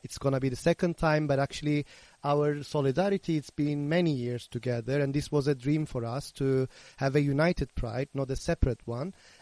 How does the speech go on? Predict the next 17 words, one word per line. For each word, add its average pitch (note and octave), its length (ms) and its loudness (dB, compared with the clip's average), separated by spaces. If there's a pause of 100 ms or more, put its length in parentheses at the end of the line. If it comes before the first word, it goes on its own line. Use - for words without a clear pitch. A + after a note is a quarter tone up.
And C#3 440 0
we C#3+ 140 2
are C3+ 120 2
actually D3+ 440 -2
dealing C#3+ 420 0
with C#3 200 -2
these C3+ 280 0
challenges, C3 760 2
the A#2+ 220 -4
barriers, C3+ 680 0
the, A#2+ 500 -4 (260)
the C3+ 100 -2
walls D3+ 500 6
in C3 180 0
the B2 420 -2
dividing C3+ 500 0
us, C#3 260 -6